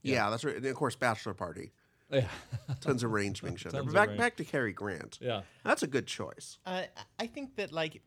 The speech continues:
Speaker 3: you go back and you watch a film like, uh, His Girl Friday, and it's so frantic and so, like,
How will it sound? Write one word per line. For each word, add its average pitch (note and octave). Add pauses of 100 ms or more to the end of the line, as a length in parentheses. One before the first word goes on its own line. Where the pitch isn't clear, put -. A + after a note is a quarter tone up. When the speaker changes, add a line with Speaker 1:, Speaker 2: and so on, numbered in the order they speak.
(160)
Speaker 3:
you E3+
go G#3+
back E3+
and C#3+
you C3+
watch B2
a A#2
film G#2+
like, F#2
uh, F#2+
His G#2
Girl G#2
Friday, F#2+
and A#2
it's A2+
so F3+
frantic G2+
and G#2
so, C3
like, A#2+